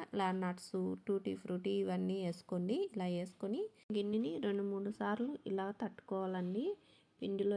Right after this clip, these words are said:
ఎక్కడైనా ఎయిర్ గ్యాప్స్ ఉంటే అవి పోతాయండి. స్టవ్ వెలిగించుకొని, ఒక మందపాటి కడాయి అయినా, కుక్కర్ గిన్నె అయినా పెట్టుకొని, మధ్యలో స్టాండ్ పెట్టుకొని, మూత పెట్టేసి ఐదు పది నిమిషాల సేపు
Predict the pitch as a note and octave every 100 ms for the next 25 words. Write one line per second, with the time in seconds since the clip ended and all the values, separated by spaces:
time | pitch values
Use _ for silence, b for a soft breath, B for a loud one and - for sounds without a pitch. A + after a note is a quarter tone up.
0 | F#3+ F#3+ F#3 F#3 F#3 A#3 E4 - G#3 G#3+
1 | G#3+ G#3 G3+ G3 - F3+ F#3 G#3+ C#4 -
2 | G3+ G3 F#3 F3+ F3+ F#3+ F3+ F3 G3+ D4
3 | F#4+ - _ _ - A3 G3 G#3 G#3 G3
4 | - F#3+ F#3+ G3 F#3+ G3 F3+ F3+ F#3+ F#3+
5 | F#3+ F#3+ F#3+ F3 F3+ F3+ F3 F3 F3 F3+
6 | F3+ F3 F3+ F3+ F3 E3+ F3 F3+ E3 -
7 | E3+ E3 E3+ E3+ E3+ F3 F3+ F#3 - F3
8 | E3+ F3 E3+ E3 - E3+ E3+ F3+ B B
9 | - A3+ G#3+ A3+ A3+ G#3+ G#3 G#3 C#4 F#4+
10 | - - A3+ G#3+ A3 G#3+ G#3 G3 G#3 A#3
11 | A3+ G#3+ G3+